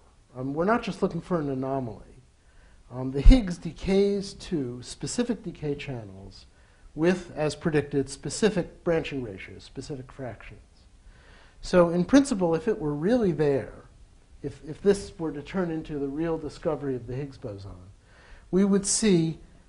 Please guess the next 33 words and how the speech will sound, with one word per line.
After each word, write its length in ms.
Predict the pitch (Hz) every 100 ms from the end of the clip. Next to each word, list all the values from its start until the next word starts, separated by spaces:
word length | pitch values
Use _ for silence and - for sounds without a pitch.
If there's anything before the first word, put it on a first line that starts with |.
| -
a, 260 | 143 143 - -
a 100 | 131
single 800 | - - 262 240 220 220 220 -
prominent 560 | 190 170 190 180 170 -
peak 400 | 147 127 127 - -
in 180 | 127 123
the 80 | 131
two 180 | -
photon 440 | 151 151 147 147 123
distribution. 640 | 117 - 98 95 - 98 101 110 - - - - - -
We 120 | 156
would 200 | 156 165
see 480 | - - 214 190 170
a 180 | 139 135
cluster 680 | - - 226 226 - 196 175
of 240 | 139 139
events 640 | 143 135 139 131 - - -
in 240 | 131 123
Z 240 | 123 151 143
Z 320 | 139 147 135
around 320 | 117 123 127
a 40 | 123
certain 380 | - 127 113
mass. 460 | 110 90 92 107 - - - - - - - - -
We 100 | 156
would 140 | 170
also 320 | 196 233 233 190
see 440 | - 220 196 170
in, 260 | 143 143 -
um, 340 | 135 131 131 127 - -
the 80 | 143
W 520 | 139 190 190 175 139
signal 580 | - 147 117 110 104